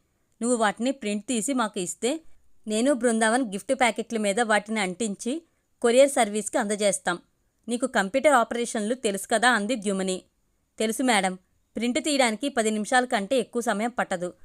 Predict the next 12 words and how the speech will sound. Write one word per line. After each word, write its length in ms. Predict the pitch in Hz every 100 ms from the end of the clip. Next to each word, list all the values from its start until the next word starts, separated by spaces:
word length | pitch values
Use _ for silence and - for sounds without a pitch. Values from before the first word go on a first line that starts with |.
| - - -
కానీ 300 | 226 208 277
ఇవాళ 420 | 254 208 190 240 320 _ -
నేను 260 | 214 240
బృందావన్ 520 | 277 240 226 208 220 277
స్టాక్ 360 | - 214 214
ఎక్స్‌చేంజ్కి 580 | 240 - 247 220 185 254
వెళ్ళవలసిన 540 | 240 196 214 220 220
పని 240 | 254 226 202
ఉంది. 380 | 202 190 180 - _ _ _ 214
ఇప్పటికే 400 | 202 285 277 302
లేట్ 240 | 220 208
అయింది. 360 | 214 196 185